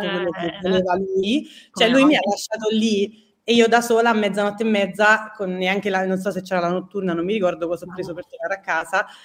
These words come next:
Speaker 1: però, cioè, insomma, m'ha lasciato lì in mezzo e se n'è andato perché era incazzato. Cioè, allora, secondo me, i ragazzi dovrebbero iniziare a
Speaker 2: Sì.
Speaker 1: capire che non, bisogna essere consenzienti nelle cose, cioè,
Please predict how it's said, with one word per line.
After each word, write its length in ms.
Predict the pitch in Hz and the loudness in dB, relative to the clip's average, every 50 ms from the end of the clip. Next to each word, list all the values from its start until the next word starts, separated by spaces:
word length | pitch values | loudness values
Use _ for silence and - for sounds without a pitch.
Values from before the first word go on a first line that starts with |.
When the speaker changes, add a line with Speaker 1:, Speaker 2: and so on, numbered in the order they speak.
| _ _ _ | _ _ _
Speaker 1:
però, 260 | - 220 226 208 220 | 4 4 4 4 4
cioè, 140 | - 220 196 | 2 0 0
insomma, 260 | 202 - 240 202 190 | 0 0 0 0 0
m'ha 140 | 185 190 185 | 2 2 2
lasciato 340 | 196 196 - 220 208 214 208 | 2 2 0 0 0 0 0
lì 120 | 208 202 | 2 2
in 80 | 220 226 | 2 4
mezzo 260 | 208 185 190 190 196 | 4 2 2 0 -4
e 40 | 190 | -8
se 140 | - - | -8 -6
n'è 80 | 180 175 | -6 -4
andato 400 | 170 175 180 170 175 175 196 185 | -2 -2 0 0 0 0 -2 0
perché 240 | 190 185 185 185 180 | 0 0 0 0 -2
era 80 | 170 | -2
incazzato. 680 | 175 180 170 185 180 - - 180 170 170 165 190 185 185 - - _ _ | -2 -4 -4 -6 -10 -8 -6 -4 -4 -4 -2 -4 -4 -6 -8 -14 _ _
Cioè, 240 | _ - 208 185 190 - | _ -2 -2 -2 -2 -2
allora, 340 | 214 214 202 196 185 190 190 | -4 -2 0 0 2 0 0
secondo 380 | 190 220 202 202 214 233 262 | 0 -2 -2 0 0 0 0
me, 340 | 269 226 196 208 208 - _ _ _ _ _ _ _ _ _ _ | 0 -2 -2 -4 -6 -8 _ _ _ _ _ _ _ _ _ _
i 100 | - - - - | -20 -20 -14 -8
ragazzi 560 | 220 208 214 208 208 190 185 190 - - 208 | -2 -2 0 0 0 -2 -2 -4 -6 -6 -4
dovrebbero 420 | 185 196 190 196 190 175 190 190 | -2 0 0 0 0 0 2 2
iniziare 400 | 190 190 202 190 196 - 208 196 | 2 2 0 -2 -2 0 0 0
a 40 | 190 | 0
Speaker 2:
Sì. 60 | 196 | 0
Speaker 1:
capire 360 | 196 214 - 202 202 208 208 | 0 -2 -2 0 -2 -2 -2
che 420 | - 190 180 175 180 180 - - _ _ _ _ | -2 0 0 0 0 -2 -6 -12 _ _ _ _
non, 600 | 208 208 196 190 196 190 190 190 185 185 185 - - _ | -8 -6 -4 -4 -4 -4 -4 -4 -4 -6 -6 -8 -12 _
bisogna 360 | 196 190 190 220 220 220 233 | -12 -6 -2 0 2 2 2
essere 220 | 233 233 208 185 | 2 0 -2 -2
consenzienti 760 | 185 190 196 196 202 196 196 196 - - 190 185 180 180 185 180 | 0 0 0 0 0 -2 -4 -4 -4 -2 -2 0 0 -2 -4 -4
nelle 260 | 175 165 170 170 165 | -6 -4 -4 -6 -4
cose, 440 | - 175 175 170 170 170 170 180 175 | -2 0 0 0 0 0 -2 -4 -4
cioè, 300 | 175 185 175 170 170 | 0 0 2 2 0